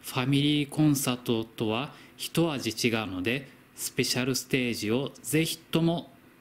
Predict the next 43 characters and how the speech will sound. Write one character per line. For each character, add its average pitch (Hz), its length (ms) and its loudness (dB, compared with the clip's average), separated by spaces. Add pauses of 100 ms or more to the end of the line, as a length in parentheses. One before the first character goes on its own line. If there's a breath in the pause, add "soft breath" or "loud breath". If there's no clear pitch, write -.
(120)
テ 139 100 2
レ 135 120 2
ビ 127 140 2
で 123 140 2
も 113 180 2
い 117 140 2
い - 20 0
の 110 140 -2
で 139 360 -2
見 127 120 2
て 123 100 0
ほ 104 140 -6
し 117 240 2
い - 20 0
な 131 160 2
と 113 160 -4
思 101 180 -2
い 92 80 -2
ま 90 160 -4
す。 - 240 -6 (800 loud breath)
は - 180 -4
い、 143 120 -2 (840)
今 120 220 2
日 101 40 -2
は 131 260 -4 (260)
お 110 80 -6
母 156 320 -4
さ 123 220 -2
ん 110 80 -4
と 101 200 -4
一 92 80 -6
緒 - 220 -6
の 123 220 -2 (340)
ス - 160 -8
ペ 151 160 -2
シ - 160 -2
ャ 156 80 0
ル 151 120 0
ス 143 100 -4
テ 151 240 2
ー 139 40 -4
ジ 139 120 2
の 156 220 0